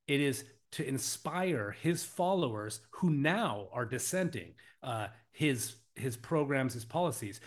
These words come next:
because the United States is doing so bad right now, financially, economically. I-, immigration is out of control. Uh, the borders are open. There seems to be no control, and it's definitely not at the benefit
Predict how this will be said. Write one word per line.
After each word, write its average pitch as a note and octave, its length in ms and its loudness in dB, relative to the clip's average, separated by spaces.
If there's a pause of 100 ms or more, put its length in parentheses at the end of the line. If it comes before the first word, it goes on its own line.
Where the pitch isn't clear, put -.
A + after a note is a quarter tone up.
(200)
because D3 200 -2
the D3 60 2
United E3 260 4
States D3 220 -2
is B2+ 120 -4
doing B2+ 200 -2
so E3 460 0
bad C#3 380 0 (240)
right A2+ 200 -4
now, G2 300 -6 (280)
financially, C3 680 0
economically. C3 800 0 (460)
I-, C3+ 40 -10 (120)
immigration C3 680 2
is A2+ 160 -2 (120)
out C3 160 0
of C3+ 60 -4
control. B2 540 -6 (260)
Uh, A2+ 200 -4
the G#2+ 100 -8
borders B2+ 400 0
are A#2+ 140 2
open. B2+ 400 0 (180)
There C3+ 120 0
seems F#3 360 0
to - 80 -6
be C3+ 180 2
no B2+ 380 6
control, A#2 640 -2 (180)
and B2+ 180 -2
it's B2+ 140 -4
definitely B2+ 720 0
not C3+ 500 4
at A#2+ 140 -6
the - 60 -8
benefit A2+ 520 -4